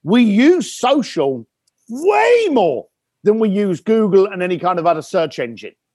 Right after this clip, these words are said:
okay? So first of all, we identify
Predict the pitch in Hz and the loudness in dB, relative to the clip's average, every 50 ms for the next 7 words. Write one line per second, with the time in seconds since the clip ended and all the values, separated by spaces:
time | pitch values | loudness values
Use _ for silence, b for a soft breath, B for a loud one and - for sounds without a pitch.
0 | _ _ _ 110 - - 160 180 220 214 - _ b b b b b - 220 220 | _ _ _ -16 -6 -4 0 0 0 0 -2 _ b b b b b -2 0 0
1 | 196 214 - 254 294 294 - - 269 247 240 233 220 214 202 190 180 175 - 196 | 0 0 0 0 0 0 0 -2 0 0 2 2 2 2 2 2 2 0 0 -2
2 | 190 185 156 - - 180 175 170 156 | -2 -2 -4 -2 0 0 2 2 0